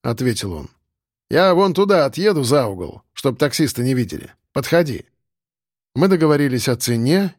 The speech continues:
и чуть больше, чем через три часа, я подкатил к своему дому. Во дворе было темно и тихо. Подозрительных личностей не наблюдалось,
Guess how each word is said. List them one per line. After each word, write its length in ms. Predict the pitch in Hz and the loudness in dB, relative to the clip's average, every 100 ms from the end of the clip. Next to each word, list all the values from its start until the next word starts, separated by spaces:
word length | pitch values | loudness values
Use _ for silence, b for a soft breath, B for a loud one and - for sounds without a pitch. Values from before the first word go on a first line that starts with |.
| - | -6
и 80 | 131 | -2
чуть 180 | 143 | -2
больше, 300 | 127 165 143 | 2 0 0
чем 200 | 123 131 | -2 -2
через 280 | 110 127 117 | 0 0 -2
три 180 | 123 120 | -2 -4
часа, 600 | 113 101 - 160 202 - - | -2 -4 0 0 0 -4 -8
я 220 | 113 196 | -2 0
подкатил 540 | 175 - 127 - 156 | -2 -4 -2 0 0
к 60 | 151 | 0
своему 460 | 120 123 120 139 | -2 0 2 0
дому. 420 | 131 156 90 76 - _ _ _ _ _ _ _ | 2 0 0 -8 -20 _ _ _ _ _ _ _
Во 180 | 110 117 | -2 -2
дворе 320 | 101 107 156 | 0 0 2
было 280 | 196 151 160 | 2 2 2
темно 560 | 120 127 107 98 156 - | 0 -2 -2 0 -2 -2
и 100 | 139 | -6
тихо. 560 | 127 - 135 - - - _ _ _ _ | -6 -4 -4 -4 -14 -20 _ _ _ _
Подозрительных 720 | 117 131 127 151 160 160 160 | 0 2 4 2 2 2 2
личностей 520 | 175 196 - 123 - 120 | 0 -2 -2 -4 -2 -2
не 100 | 120 | 0
наблюдалось, 800 | 113 113 98 139 190 175 - | 0 -2 0 2 2 0 -4